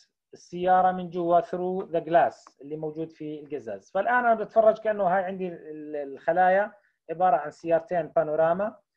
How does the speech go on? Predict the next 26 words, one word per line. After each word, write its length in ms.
وبتفرج 560
من 60
فوق 280
عليهم 360
وأشوف 360
شو 340
مكونات 720
الخلية. 400
A 100
eukaryotic 680
cell 240
has 320
internal 540
membranes 800
اللي 160
هي 80
العضيات 800
that 380
divide 500
the 100
cell 340
into 300
compartments. 1400
تقسم 340
الخلية 380
لحجرات. 640